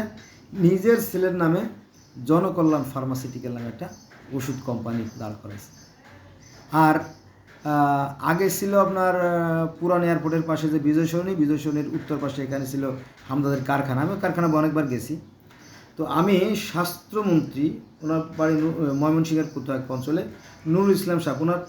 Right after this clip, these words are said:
ঠোঁটে একটু সাদা সাদা সেতির মতো দাগ ছিল, মনে আছে। আমি বললাম যে, "আমি, আমার একটা, আহ, চাকরি দরকার, গরিব মানুষের ছেলে, আমি ইসলাম স্টাডির পর মাস্টার্স করছি,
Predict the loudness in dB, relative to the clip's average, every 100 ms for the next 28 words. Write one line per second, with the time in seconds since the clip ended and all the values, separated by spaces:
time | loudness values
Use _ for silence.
0 | -6 -4 0 0 0 -2 -2 -8 -8 -6
1 | -4 -6 -8 -14 -20 -12 2 2 4 2
2 | 2 -2 -2 -2 -4 -8 -8 -6 -6 -6
3 | -10 -12 -14 -16 -20 -20 -16 -16 -6 -4
4 | 0 2 2 2 2 0 -4 -4 -4 -10
5 | -14 -6 -2 -2 -2 -2 -4 -6 -6 -6
6 | -8 -12 -20 -20 -20 -14 -4 -4 -2 0
7 | 0 2 0 0 -4 -4 -4 -8 -10 -4
8 | 4 4 2 -4 -20 -20 -20 -20 -20 -20
9 | -20 -20 -20 -20 -20 -20 -8 -2 -2 0
10 | 0 2 0 0 0 -2 -4 -8 -10 -8
11 | -8 0 2 2